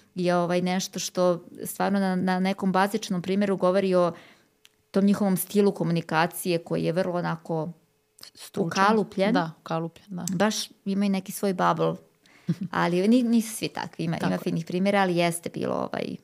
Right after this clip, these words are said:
Speaker 1: i to negdje za uvid da o komunikaciji možemo u svim segmentima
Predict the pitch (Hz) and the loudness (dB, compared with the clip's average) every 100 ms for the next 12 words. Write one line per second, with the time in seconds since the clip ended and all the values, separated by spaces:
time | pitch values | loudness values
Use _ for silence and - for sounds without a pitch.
0 | _ - 190 180 185 175 165 165 160 170 | _ -8 -6 -2 -2 -2 -4 -6 -4 -4
1 | 175 185 160 156 156 156 - _ _ _ | -2 -6 -4 -2 -2 -4 -8 _ _ _
2 | _ _ _ _ _ _ _ - 185 185 | _ _ _ _ _ _ _ 0 0 0
3 | 170 170 165 165 175 - - 175 165 165 | -2 -2 -2 -2 -2 -4 -4 -2 -2 -2
4 | 160 165 165 156 - 175 - - - 107 | -2 0 0 0 0 -2 -4 -10 -10 -10
5 | - 64 185 | -8 -8 -8